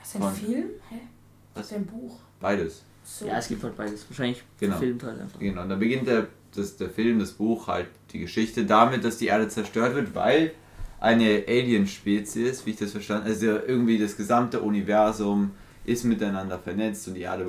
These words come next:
Speaker 3: Ja.
Speaker 2: hat's halt nicht mitbekommen.
Speaker 3: Okay, ja.
Speaker 2: Und dann kommen die da an, die Aliens, und sagen, ja,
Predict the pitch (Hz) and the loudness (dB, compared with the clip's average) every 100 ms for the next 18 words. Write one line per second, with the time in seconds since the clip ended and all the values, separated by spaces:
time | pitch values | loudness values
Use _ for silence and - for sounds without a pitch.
0 | 123 92 92 90 95 92 90 - 87 85 | -2 -2 -2 -4 -4 -8 -8 -8 -8 -8
1 | 78 73 - - 123 127 110 110 117 117 | -8 -10 -14 -10 -6 -4 -2 0 2 0
2 | 139 151 143 123 113 - 131 147 95 123 | 0 -2 0 2 2 4 2 2 0 0
3 | 127 131 131 - 107 110 110 117 110 101 | 0 -2 -4 -6 -4 2 2 2 0 2
4 | 117 160 202 | 4 4 2